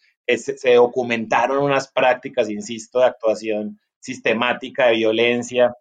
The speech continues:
policial y de estigmatización a la protesta y el tema se, de repente se, eh, se reactivó y se combinó con estos hechos de los últimos días. Pero los hechos por los que se habían,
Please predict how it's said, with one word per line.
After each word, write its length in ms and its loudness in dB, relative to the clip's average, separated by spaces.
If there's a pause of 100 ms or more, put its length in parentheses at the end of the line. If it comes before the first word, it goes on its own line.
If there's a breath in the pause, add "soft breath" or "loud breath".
(140)
policial 720 0
y 160 -4
de 80 4
estigmatización 1040 -6 (320)
a 40 2
la 140 0
protesta 640 0 (300)
y 480 0 (140)
el 200 -2
tema 320 0
se, 440 -2 (160)
de 100 0
repente 580 -2
se, 520 -6 (360)
eh, 340 -4
se 180 0
reactivó 800 2
y 80 -4
se 160 0
combinó 540 2
con 180 2
estos 580 -2 (320)
hechos 300 0
de 80 4
los 160 0
últimos 400 -2
días. 240 2
Pero 180 2
los 220 0
hechos 280 2
por 160 0
los 140 0
que 100 -4
se 80 0
habían, 520 2